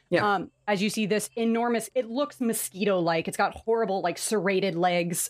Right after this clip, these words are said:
Speaker 2: Um, it detaches from the back of the bird. Um, you see that your friend on the ground is certainly, um,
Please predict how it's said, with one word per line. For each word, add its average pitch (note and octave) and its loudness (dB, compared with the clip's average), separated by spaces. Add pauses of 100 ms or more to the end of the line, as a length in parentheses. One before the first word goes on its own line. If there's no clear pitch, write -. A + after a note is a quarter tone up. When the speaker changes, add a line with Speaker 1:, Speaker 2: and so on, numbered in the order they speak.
Speaker 2:
Um, F3+ 2
it G3+ -2
detaches F#3 -2
from F3+ 0
the D#3+ 0
back D#3+ -2
of F#3 -2
the E3+ -2
bird. E3 0 (480)
Um, F3+ 0 (400)
you G#3+ 2
see A3+ 0
that F#3 0
your F#3+ 0 (180)
friend G3+ 0
on E3 -2
the D#3 -2
ground D#3+ 0
is E3 0
certainly, E3+ 0 (160)
um, D#3 0